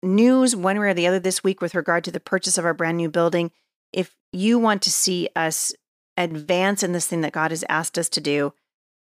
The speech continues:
please pray for us. Uh, you can support the mission monthly by going to F P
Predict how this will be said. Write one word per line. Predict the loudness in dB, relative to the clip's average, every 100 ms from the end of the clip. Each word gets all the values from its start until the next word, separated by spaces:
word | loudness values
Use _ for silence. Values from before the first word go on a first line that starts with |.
| -8
please | 0 0 0
pray | -2 -2
for | 0 2
us. | 2 0 -2 -2
Uh, | -2 -2
you | -2
can | -2 -4
support | -8 -2 0 0
the | -2
mission | 0 2 2 4 2 2
monthly | 2 2 2 0 0 0 0
by | -2
going | 0 0
to | 0 -4 -6 -2
F | -2 -2 _ -20 _
P | -12 -8 -8